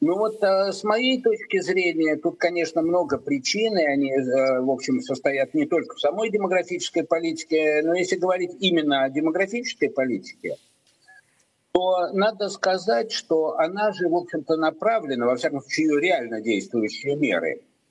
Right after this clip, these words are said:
почти исключительно на стимулирование рождения детей, э, в тех семьях, которые уже существуют. Причем до самого недавнего времени,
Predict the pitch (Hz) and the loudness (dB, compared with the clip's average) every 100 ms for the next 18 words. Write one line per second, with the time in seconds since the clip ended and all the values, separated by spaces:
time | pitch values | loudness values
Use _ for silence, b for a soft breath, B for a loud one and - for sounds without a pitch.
0 | _ _ _ 160 - - 202 202 180 175 | _ _ _ -2 -2 -10 -4 -2 -2 -2
1 | 185 185 233 240 170 147 131 123 135 131 | -2 0 0 2 2 2 2 2 2 0
2 | 123 - - 160 156 160 180 151 127 127 | -4 -10 -4 0 0 2 0 0 0 2
3 | 120 127 120 123 139 120 117 107 120 120 | 2 2 0 0 0 2 0 0 -2 -4
4 | 160 190 196 175 147 135 127 117 - 180 | -2 0 0 0 2 2 0 -2 -4 -2
5 | 165 - 185 202 185 151 - 131 170 170 | -2 -2 -2 0 0 -2 -2 0 0 2
6 | 135 156 151 160 - 170 - 180 196 113 | 2 0 -2 -2 0 -2 -2 -2 0 0
7 | - - 127 180 180 151 - _ _ _ | -2 -4 -2 0 -2 -4 -14 _ _ _
8 | _ _ _ _ 139 143 160 170 165 143 | _ _ _ _ -2 0 0 0 -2 0
9 | 147 147 165 131 131 139 156 220 220 143 | 0 2 0 0 -4 -4 0 -2 2 0
10 | 113 107 | 0 -2